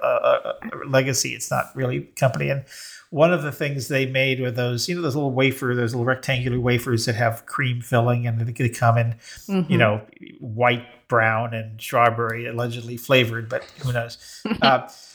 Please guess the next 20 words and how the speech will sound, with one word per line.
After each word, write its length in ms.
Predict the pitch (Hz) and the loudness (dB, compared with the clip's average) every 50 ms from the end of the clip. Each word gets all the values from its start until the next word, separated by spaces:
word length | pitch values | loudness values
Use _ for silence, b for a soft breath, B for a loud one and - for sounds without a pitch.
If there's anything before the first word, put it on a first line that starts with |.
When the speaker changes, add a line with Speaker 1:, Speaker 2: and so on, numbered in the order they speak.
| B B _ | B B _
Speaker 1:
uh, 200 | - 156 131 135 - - - - - - | 0 0 0 0 -2 -4 -8 -8 -6 -4
when 180 | - 160 160 156 | 0 0 2 2
I 100 | 156 170 | 2 2
was 140 | 196 196 - | 0 0 -2
a 60 | 165 | -6
Cub 460 | 127 - - - - - 190 196 190 196 | -8 -8 -14 -14 -2 0 2 2 2 -2
Scout, 460 | - - - - 120 117 110 123 - 139 | -6 -6 -2 0 0 0 0 -2 -2 -2
yes, 200 | 131 131 - - | -2 -2 0 0
I 80 | 135 | 0
was 100 | 123 117 127 | 0 -2 -4
a 60 | 120 | -2
Cub 240 | - - 127 120 - | -2 -2 -2 -2 -2
Scout 300 | - - 120 117 117 - | 0 2 2 2 2 -2
for 120 | - 123 | -6 -10
about 360 | 117 117 123 120 120 - - - | -4 -2 0 0 0 -2 -6 -14
three 260 | - - 139 127 120 | -14 -4 -2 0 0
months, 680 | 117 120 113 113 110 - - - - - - - _ _ | 2 2 2 2 0 -2 -8 -14 -16 -20 -20 -20 _ _
we 160 | - 147 165 | -4 -2 0
did 160 | 175 175 165 147 | 2 2 2 2
a 140 | 135 - | -2 -6